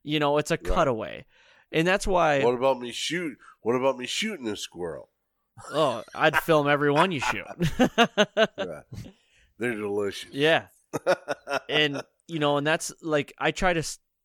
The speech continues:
Speaker 1: you know, I try to shoot heavy on the front end of a trip. Let's say we're going in on the first day of a hunt, first sit of the year.
Speaker 2: Mm-hmm.
Speaker 1: Let's say we go in there and kill a deer.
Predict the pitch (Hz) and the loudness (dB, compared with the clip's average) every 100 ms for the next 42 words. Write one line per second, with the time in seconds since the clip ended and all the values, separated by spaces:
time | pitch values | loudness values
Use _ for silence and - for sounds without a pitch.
0 | _ - 135 123 139 202 226 214 196 156 | _ -6 -4 -2 0 0 0 0 -4 -4
1 | 127 156 143 147 135 123 - 143 131 127 | -2 0 0 0 0 -2 -4 -2 0 -2
2 | 117 113 - 123 - 127 143 - 165 147 | -4 -8 -8 -8 -6 -4 -4 0 0 2
3 | 135 143 139 139 139 - - _ - 127 | 2 0 0 0 -4 -8 -20 _ -6 -2
4 | 135 127 - 170 165 - - _ _ _ | 0 -2 0 2 2 0 -14 _ _ _
5 | _ _ 123 143 131 104 104 _ - 147 | _ _ -4 2 2 0 -10 _ 0 2
6 | 135 120 131 - _ - 208 226 - - | 2 -2 -4 -6 _ -2 0 0 -2 0
7 | 170 156 131 123 113 104 104 107 - _ | 2 2 0 -2 -4 -4 -10 -12 -18 _
8 | - 160 - 208 185 180 170 165 156 151 | 0 0 2 2 4 2 2 2 2 0
9 | 135 - 185 151 120 123 98 | 0 -2 0 2 0 -2 -6